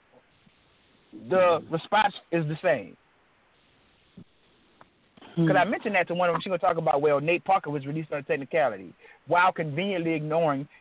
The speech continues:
Speaker 1: that the technicality was the girl got caught in blatant lies. The white girl who accused Nate Parker of,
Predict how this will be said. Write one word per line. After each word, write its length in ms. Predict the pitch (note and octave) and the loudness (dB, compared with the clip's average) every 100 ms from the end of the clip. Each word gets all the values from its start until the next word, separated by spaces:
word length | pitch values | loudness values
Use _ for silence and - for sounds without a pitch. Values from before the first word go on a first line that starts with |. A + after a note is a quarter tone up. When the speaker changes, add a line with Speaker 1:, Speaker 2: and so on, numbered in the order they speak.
| - | 0
Speaker 1:
that 160 | D3+ | 0
the 80 | C#3 | 0
technicality 640 | C#3 F3 D#3 F#3+ F3 D#3+ C3+ | -2 -2 -2 0 2 2 0
was 320 | C#3 C#3 C3+ _ - | 2 2 2 _ -8
the 80 | D3 | -4
girl 320 | C#3+ E3 D#3+ | 2 4 4
got 220 | D#3 D3 - | 4 0 2
caught 200 | D#3 B2+ | 0 0
in 80 | B2 | -4
blatant 340 | C#3+ A#2+ B2 | -4 -2 -4
lies. 340 | A#2+ G2 - - - - _ _ _ _ _ _ _ _ _ _ _ _ _ _ - | -2 -4 -6 -14 -20 -20 _ _ _ _ _ _ _ _ _ _ _ _ _ _ -8
The 80 | C#3+ | -2
white 360 | C#3+ G3+ A#3+ | 2 2 2
girl 480 | E3 F3+ D#3+ D3 E3+ - | 2 4 4 2 -2 -6
who 140 | F#3+ | -4
accused 320 | E3 - F#3+ E3 | -2 -2 -2 0
Nate 220 | C4 - | -2 0
Parker 440 | A#3 F#3+ D#3+ C#3+ E3+ _ - | 0 0 0 -8 -8 _ -6
of, 280 | - E3+ E3+ | 0 0 -2